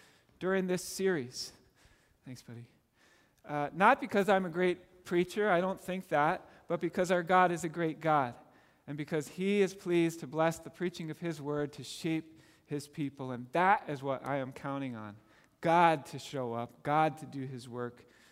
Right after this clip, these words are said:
through the preaching of his word. So the first do, thing that I do whenever I start a new book of the Bible is I kinda just take a minute to look around and get oriented,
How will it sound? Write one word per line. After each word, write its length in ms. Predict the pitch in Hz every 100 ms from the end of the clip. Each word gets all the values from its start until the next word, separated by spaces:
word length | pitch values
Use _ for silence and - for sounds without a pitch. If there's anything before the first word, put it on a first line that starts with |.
| _ _ _ -
through 140 | 143
the 80 | 139
preaching 400 | - 139 139 123
of 100 | 120
his 220 | 123 120
word. 260 | 123 120 120 - _ _ _ _ _ -
So 180 | - -
the 80 | 160
first 380 | 156 202 202 202
do, 260 | 202 214 208 -
thing 180 | - 202
that 120 | 175 139
I 180 | 175
do 320 | 202 208 220 226 - - _
whenever 340 | 143 175 196 202
I 80 |
start 320 | 190 - 180 180
a 60 |
new 140 | 175 190
book 220 | 190 175
of 80 | 160
the 80 |
Bible 540 | 143 143 165 185 226 240 - -
is 160 | 160 170
I 100 | 165
kinda 380 | 160 180 185 175
just 320 | 170 160 -
take 280 | - 202 226
a 60 |
minute 300 | 214 214 220
to 120 | -
look 220 | 170 208 208
around 320 | 196 185 180
and 100 | 151
get 200 | 170 165
oriented, 600 | 175 180 160 131 - 107